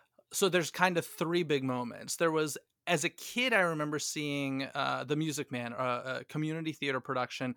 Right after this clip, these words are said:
and thinking it was Broadway, and it, like, changing my life. Like, it, it just felt, like, that grand to me, even though if I went back now, I'm sure I would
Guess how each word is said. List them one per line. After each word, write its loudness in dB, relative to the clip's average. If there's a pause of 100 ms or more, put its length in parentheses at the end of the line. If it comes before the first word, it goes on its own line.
(220)
and -2
thinking 2
it -2
was 0
Broadway, 2
and -2
it, 2
like, 0
changing -2
my 0
life. -6
Like, 0
it, 0 (160)
it -8
just -2
felt, 6
like, 2
that 4
grand 0
to -4
me, 0 (240)
even 0
though 6
if 0
I 2
went 0
back 0
now, 4
I'm 0
sure -2
I -4
would -4